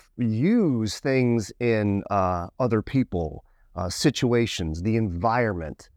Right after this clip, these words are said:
natural disasters, which they call acts of God. These are all things that people get focused on, and they just see it for what it is.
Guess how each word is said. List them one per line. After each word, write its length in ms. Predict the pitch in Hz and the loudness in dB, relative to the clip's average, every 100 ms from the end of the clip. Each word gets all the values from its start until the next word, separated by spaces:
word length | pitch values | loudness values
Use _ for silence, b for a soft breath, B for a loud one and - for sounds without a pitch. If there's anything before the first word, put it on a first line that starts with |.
| - | -14
natural 500 | - 107 120 - 120 | -6 -4 -4 0 0
disasters, 720 | 113 107 117 117 - 92 82 - | 0 0 0 0 -4 -8 -8 -8
which 140 | 95 | -6
they 100 | 98 | -4
call 240 | 101 95 | 0 2
acts 260 | 90 90 - | 2 0 -2
of 120 | 87 | -4
God. 320 | 87 80 73 - _ _ _ - - _ _ _ _ _ - _ b b b | -4 -4 -8 -12 _ _ _ -20 -20 _ _ _ _ _ -20 _ b b b
These 180 | 151 135 | 2 4
are 80 | |
all 140 | 143 143 | 2 2
things 340 | 147 147 131 | 2 2 2
that 180 | 120 110 - 117 - | 0 -4 -4 -8 -2
people 240 | 170 151 | 0 2
get 160 | 123 190 | 0 0
focused 440 | 180 254 185 - | 0 0 0 -2
on, 240 | 110 110 120 | -2 -2 -2
and 140 | 131 | 0
they 80 | 135 | 2
just 220 | 135 151 | 2 0
see 140 | - 190 | 0 -2
it 120 | 190 | 0
for 100 | 180 | 0
what 200 | 165 175 | 0 0
it 100 | 180 | 4
is. 420 | 247 98 - - | 4 2 -4 -18